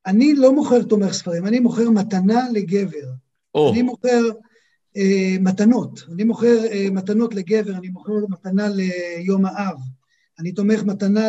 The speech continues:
Speaker 1: לסיום, אה, תואר. אני
Speaker 2: רגע, אז
Speaker 1: מוכר
Speaker 2: עכשיו,
Speaker 1: מתנה
Speaker 2: עכשיו אתה
Speaker 1: לסטודנט.
Speaker 2: בקריסמס שלך,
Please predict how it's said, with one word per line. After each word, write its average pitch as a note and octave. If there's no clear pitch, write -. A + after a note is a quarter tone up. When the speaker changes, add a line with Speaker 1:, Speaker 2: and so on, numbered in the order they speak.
Speaker 1:
לסיום, F#3+
אה, G3
תואר. F#3+
אני -
Speaker 2:
רגע, C#3
אז A#2+
Speaker 1:
מוכר A#2+
Speaker 2:
עכשיו, D3+
Speaker 1:
מתנה A3
Speaker 2:
עכשיו -
אתה D#3+
Speaker 1:
לסטודנט. D3+
Speaker 2:
בקריסמס F#3+
שלך, A#2